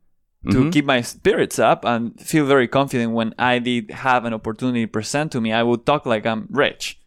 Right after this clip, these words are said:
Speaker 1: even though I
Speaker 2: Mm-hmm.
Speaker 1: was broke. And it was thanks to <laughs> be, being at your event, literally doing a red carpet interview about my
Speaker 2: <laughs>
Speaker 1: brand new, uh,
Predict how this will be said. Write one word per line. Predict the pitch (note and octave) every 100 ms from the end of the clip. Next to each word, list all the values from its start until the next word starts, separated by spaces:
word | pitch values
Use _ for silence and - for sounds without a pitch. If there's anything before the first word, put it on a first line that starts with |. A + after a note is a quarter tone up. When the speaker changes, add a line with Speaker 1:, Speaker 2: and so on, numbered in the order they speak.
| _ _
Speaker 1:
even | - A#2
though | A#2+
I |
Speaker 2:
Mm-hmm. | G#2+
Speaker 1:
was | G#2+
broke. | - C#3+ G#2 - - -
And | C3
it |
was | C3+ B2
thanks | D#3 D#3 -
to | C3 B2+ A#2+
<laughs> | A2 -
be, | - B2 - D#3+ D3 A2+
being | D3 D#3 C#3 A#2
at | G#2+ G#2+ -
your | C3 D3
event, | C#3+ B2 A#2+ A#2
literally | A2+ B2+ A#2 G#2 G#2+ A2 A#2
doing | B2+ B2+ A#2
a | A2 G#2+ G2+ G2 - _ _
red | A2+ C3+ -
carpet | C#3+ C#3 C3+ B2 -
interview | E3+ D3 G#2 G#2 B2+ - _ _ G2+
about | A#2+ B2+ B2
my | B2 A2+ A2 G#2+ - -
Speaker 2:
<laughs> | _ -
Speaker 1:
brand | A#2+ C3+ D3+ D3+
new, | D3 D3 C#3+ C#3 - _ _ _ _ _
uh, | B2 A2+